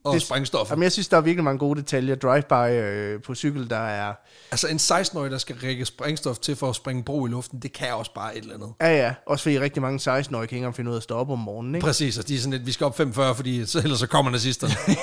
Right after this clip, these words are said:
Speaker 2: <laughs>
Speaker 1: Det er også en motivation, kan man sige.
Speaker 2: <laughs> Det
Speaker 1: Præcis.
Speaker 2: Så det kan godt være, der var flere, der stod noget tidligt op, hvis
Speaker 1: I,
Speaker 2: det var.
Speaker 1: i,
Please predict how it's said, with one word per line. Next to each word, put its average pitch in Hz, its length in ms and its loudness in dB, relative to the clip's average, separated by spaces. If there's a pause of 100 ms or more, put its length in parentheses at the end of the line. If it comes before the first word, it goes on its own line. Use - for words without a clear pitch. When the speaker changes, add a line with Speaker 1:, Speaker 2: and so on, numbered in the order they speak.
(260)
Speaker 2:
<laughs> - 560 0
Speaker 1:
Det 170 60 6
er 180 40 6
også 226 120 4
en 254 40 4
motivation, 175 520 4 (260)
kan - 100 2
man 120 120 4
sige. 190 160 4
Speaker 2:
<laughs> 160 300 0
Det - 180 -6 (120)
Speaker 1:
Præcis. 131 320 -4
Speaker 2:
Så - 360 -2
det 208 60 8
kan 202 80 -2
godt 226 160 8
være, 214 120 10
der 202 100 6
var 147 160 8
flere, 190 220 2
der 170 60 2
stod 151 200 -2
noget 139 180 2
tidligt 185 320 2
op, 131 200 -2
hvis 120 100 -2
Speaker 1:
I, 156 60 6
Speaker 2:
det 147 60 4
var. 120 100 2
Speaker 1:
i, 101 40 0